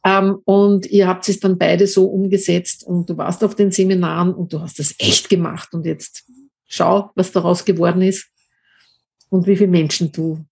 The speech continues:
oder ihr helfen könnt. Vielen, vielen Dank.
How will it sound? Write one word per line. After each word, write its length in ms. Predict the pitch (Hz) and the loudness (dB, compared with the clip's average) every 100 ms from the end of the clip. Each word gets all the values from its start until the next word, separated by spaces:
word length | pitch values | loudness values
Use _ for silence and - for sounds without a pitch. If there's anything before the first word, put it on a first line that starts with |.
| _ - | _ -4
oder 240 | 165 - | -2 2
ihr 300 | 190 185 180 _ _ _ | 4 2 0 _ _ _
helfen 400 | 143 165 - 165 | -6 -6 -4 -8
könnt. 420 | - 185 180 - _ _ _ _ _ _ _ _ _ _ _ _ _ _ _ | -10 -16 -20 -20 _ _ _ _ _ _ _ _ _ _ _ _ _ _ _
Vielen, 300 | - 320 403 | 2 2 4
vielen 220 | 392 381 | 2 2
Dank. 460 | 226 269 466 - | 2 2 0 -10